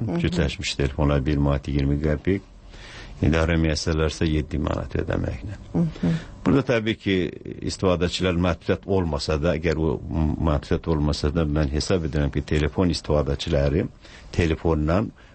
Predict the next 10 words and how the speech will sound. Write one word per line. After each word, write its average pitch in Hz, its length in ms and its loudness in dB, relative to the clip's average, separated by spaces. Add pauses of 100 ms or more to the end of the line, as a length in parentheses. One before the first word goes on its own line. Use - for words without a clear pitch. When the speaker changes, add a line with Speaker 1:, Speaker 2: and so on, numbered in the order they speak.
(280)
Speaker 2:
həm 120 220 2 (120)
öz 110 160 2
vaxtına 95 460 -2
qənaət 80 420 -2
eləməlidir, 73 540 -2
həm 95 160 4
də 85 100 2
telefon 80 320 0
kanallarının 73 760 2
çox 82 220 -2